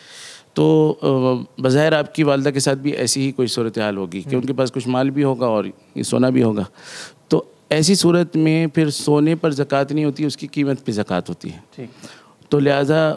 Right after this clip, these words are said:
Speaker 1: اور، اور انہوں نے ایٹی فور میں اس کو بیچ بھی دیا ہے، تو، ام، جو بھی صورت ہو تو ایٹی فور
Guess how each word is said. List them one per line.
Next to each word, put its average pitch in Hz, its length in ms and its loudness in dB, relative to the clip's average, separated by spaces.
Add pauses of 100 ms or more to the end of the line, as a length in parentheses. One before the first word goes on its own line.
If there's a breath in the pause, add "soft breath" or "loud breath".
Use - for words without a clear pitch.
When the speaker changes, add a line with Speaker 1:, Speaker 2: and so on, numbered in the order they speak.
(300)
Speaker 1:
اور، 135 240 2 (100)
اور 151 200 0
انہوں 151 220 2
نے 151 100 2
ایٹی 147 180 2
فور 156 200 2
میں 160 120 2
اس 139 100 0
کو 147 80 -2
بیچ 120 200 0
بھی 131 100 -2
دیا 131 200 2
ہے، 131 60 2
تو، 147 220 -2 (240)
ام، 131 720 -2 (200)
جو 156 160 2
بھی 185 100 0
صورت 160 360 2
ہو 143 120 4 (680 loud breath)
تو 147 120 2 (100)
ایٹی 151 300 0
فور 156 440 2